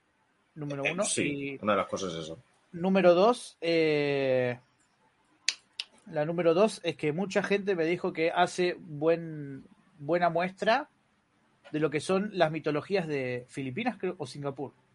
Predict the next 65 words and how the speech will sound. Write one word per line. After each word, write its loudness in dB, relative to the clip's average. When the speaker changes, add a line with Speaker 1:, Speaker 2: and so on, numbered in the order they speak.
Speaker 1:
Uno -10
de -6
los -8
dos, -10
no -16
me -10
acuerdo -8
cuál 0
de -6
Speaker 2:
Hostia, 4
Speaker 1:
los 2
Speaker 2:
ni 2
Speaker 1:
países. 4
Speaker 2:
idea, 4
ni -10
idea. -4
Speaker 1:
Eh, -6
que, 2
Speaker 2:
Me 8
Speaker 1:
que 8
Speaker 2:
suena 10
Speaker 1:
el 8
anime 8
Speaker 2:
Filipinas, 8
Speaker 1:
es 8
de, 10
Speaker 2:
¿eh? 4
Speaker 1:
el 6
an-, 8
el 6
Speaker 2:
Me 10
Speaker 1:
anime 8
Speaker 2:
suena. 10
Speaker 1:
es 4
de 10
uno 6
de 10
estos 6
dos 6
países 4
y 4
usa 4
la 4
mitología 2
de 4
esos 0
dos 0
países 0
y -4
a 2
mí 0
me -4
gusta. -2
Ah, 2
mira -4
qué -4
interesante, -6
porque -10
nunca -2
vi -2
nada 2
de -2
esos -8
dos -10
países. -10